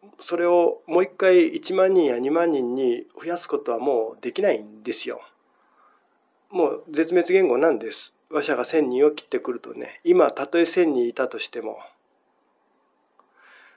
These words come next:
で、それとともに、さっきお話した歴史や文化や時間性がなくなっていくのは残念だ。まあ、残念といえば残念です。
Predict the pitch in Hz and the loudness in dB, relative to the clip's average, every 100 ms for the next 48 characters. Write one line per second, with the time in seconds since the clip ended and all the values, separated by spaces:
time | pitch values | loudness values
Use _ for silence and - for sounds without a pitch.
0 | - - 180 - - - 202 202 208 196 | -20 0 2 2 0 2 4 4 2 4
1 | 202 220 127 - - 165 156 139 143 139 | 4 6 4 0 -6 -8 -4 -2 0 -2
2 | - - 127 127 123 - 156 135 147 143 | -4 -2 0 0 -4 -2 2 2 2 -2
3 | 123 120 113 - - - - - - - | -2 -2 -4 -8 -16 -20 -20 -20 -20 -20
4 | - - - 135 123 - 156 147 151 143 | -20 -20 -20 -16 -14 -4 -2 0 2 2
5 | 135 139 139 151 143 143 143 147 143 123 | 2 -2 -4 -2 -4 -4 -6 -2 -2 -2
6 | 113 127 123 120 107 110 107 - - - | -2 -4 -2 -4 -6 -8 -10 -12 -18 -20
7 | - - - - - - - - - - | -20 -20 -20 -20 -18 -18 -20 -20 -20 -20
8 | - - - 156 165 214 277 220 160 135 | -20 -20 -8 -2 2 2 2 0 0 0
9 | 120 123 127 113 107 - 120 | 0 0 0 -2 -6 -12 -10